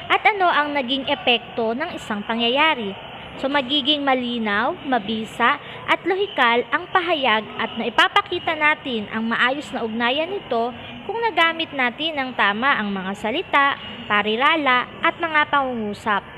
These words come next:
at upang higit na maging malinaw sa lahat. Simulan natin sa sanhi. Ang sanhi ay yung dahilan kung bakit nangyari ang isang pangyayari. Ang mga salita o hudyat na ginagamit sa paglalahad ng sanhi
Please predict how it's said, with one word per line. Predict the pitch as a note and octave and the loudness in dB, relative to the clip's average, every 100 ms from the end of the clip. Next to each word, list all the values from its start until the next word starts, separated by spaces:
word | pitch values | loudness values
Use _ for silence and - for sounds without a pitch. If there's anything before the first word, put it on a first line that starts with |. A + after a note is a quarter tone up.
| - - | -16 -4
at | E4 F#4 | -2 0
upang | F#4+ G4 G4 | -2 0 0
higit | E4+ E4+ A#3 C4 - - F4 | 0 -4 -2 -4 -4 -8 -4
na | |
maging | F4+ D4+ C#4+ E4 | -2 -2 -2 -2
malinaw | D4 A#3+ A3 G#3 G#3+ | -4 -2 -2 -2 -4
sa | G#3+ C4 G#3+ | -6 -4 -2
lahat. | F#3 G3 F#3 - - - - - - - | -4 -4 -6 -8 -14 -12 -12 -12 -12 -2
Simulan | F4+ G#4 A#4 G#4+ E4+ | 2 4 4 4 4
natin | D4 D4+ D4+ | 2 0 -4
sa | D4+ | -4
sanhi. | D4 A3+ G#3+ G3+ A#3+ G#3+ - - - | 0 -2 -2 -4 -4 -4 -8 -14 -2
Ang | F#4+ G4+ | -2 2
sanhi | A#4 A4+ F#4 C#4 C4+ | 0 0 -4 -2 0
ay | C4 D#4+ F#4 | 2 4 2
yung | F4+ | 0
dahilan | D#4 D#4 D4 B3 A3 G#3+ A3+ A3 | 0 0 0 0 2 2 0 -2
kung | - D4+ C#4+ | 0 2 4
bakit | D4 - F#4 E4+ | 4 2 -6 -4
nangyari | E4+ B3+ A3 G#3 A3 | -6 0 2 2 0
ang | B3+ B3+ | -4 -4
isang | - - A#3+ | -6 -4 -4
pangyayari. | B3 A#3 A3+ G3+ F#3 F3+ F#3 A3 F#3+ - - | -2 -2 -2 0 0 0 -2 -4 -4 -10 -10
Ang | - A#3+ | -4 -2
mga | A#3+ A#3+ | 0 0
salita | C4 A#3+ A3+ B3+ C#4+ C4 | 2 2 2 4 4 4
o | A#3+ | 0
hudyat | B3+ G3+ A#3+ B3 D#4+ - | -2 0 4 4 4 0
na | B3+ | -4
ginagamit | A3+ A#3 G#3+ A3 A#3 D#4+ | -2 -2 2 2 2 -2
sa | - B3 | -2 -2
paglalahad | A#3+ A3 A3 G#3+ A3 A#3+ | 0 0 2 2 2 -2
ng | C#4 F4 | -4 -8
sanhi | - G4 F4+ A#3+ A#3+ | -2 -4 -2 -6 -6